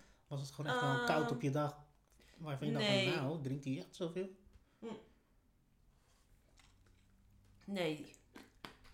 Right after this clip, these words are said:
Speaker 2: In het begin had ik dat ook niet echt. Weet je, ik hou ook wel van een, eh, biertje of een glaasje wijn of, eh, iets, maar ja. Ehm,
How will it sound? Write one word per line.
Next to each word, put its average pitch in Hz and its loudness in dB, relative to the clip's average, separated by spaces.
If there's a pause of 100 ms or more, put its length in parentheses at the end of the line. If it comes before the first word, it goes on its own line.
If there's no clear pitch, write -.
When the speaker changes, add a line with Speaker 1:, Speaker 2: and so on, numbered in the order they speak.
Speaker 2:
In 175 -6
het 175 -6
begin 170 -8
had 180 -2
ik 185 -8
dat 175 -6
ook - -8
niet 185 -8
echt. - -12 (540)
Weet 196 -8
je, 208 -6
ik 196 -6
hou 175 -2
ook 175 -8
wel 190 -6
van 175 -8
een, 165 -8
eh, 165 -6
biertje 165 -10
of - -6
een - -6
glaasje 160 -6
wijn 160 -8
of, 156 -16
eh, 165 -10
iets, - -10
maar 151 -12 (480)
ja. 151 -4 (1200)
Ehm, 147 -6